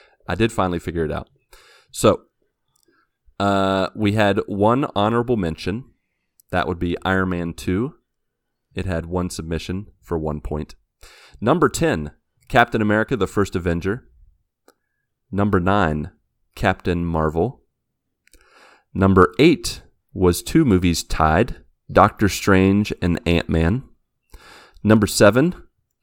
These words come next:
also a tie, Spider-Man Homecoming and Guardians of the Galaxy two. Number six, Captain America Winter Soldier. Number five,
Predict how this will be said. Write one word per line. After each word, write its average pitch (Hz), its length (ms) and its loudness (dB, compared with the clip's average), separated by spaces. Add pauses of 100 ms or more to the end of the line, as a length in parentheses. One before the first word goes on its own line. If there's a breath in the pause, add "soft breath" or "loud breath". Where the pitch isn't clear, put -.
(120)
also 87 360 4
a 85 40 4
tie, 87 480 2 (100)
Spider-Man 95 680 2
Homecoming 95 680 0
and 85 200 -6
Guardians 85 400 0
of 80 100 -6
the 82 60 -6
Galaxy 80 480 -2
two. 127 480 0 (1700 soft breath)
Number 101 240 4
six, - 580 -2 (380)
Captain 117 380 0
America 104 380 0
Winter 95 320 -2
Soldier. 160 540 -2 (840)
Number 82 240 -4
five, 113 600 0